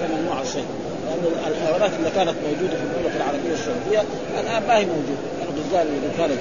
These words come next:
كثيرة والحمارة والأشياء، ليه؟ لأنه كثير منهم كان يصيد يعني للهو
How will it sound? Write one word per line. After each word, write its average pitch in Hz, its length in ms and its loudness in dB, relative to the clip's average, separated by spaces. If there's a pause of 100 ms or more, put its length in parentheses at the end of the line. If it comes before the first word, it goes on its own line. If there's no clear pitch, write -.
كثيرة 151 320 0
والحمارة 151 560 0
والأشياء، 185 400 0 (400)
ليه؟ 202 160 2
لأنه - 360 -2
كثير 185 220 2
منهم 165 300 0
كان 160 140 2
يصيد 147 300 0 (420)
يعني 170 180 0
للهو 180 460 0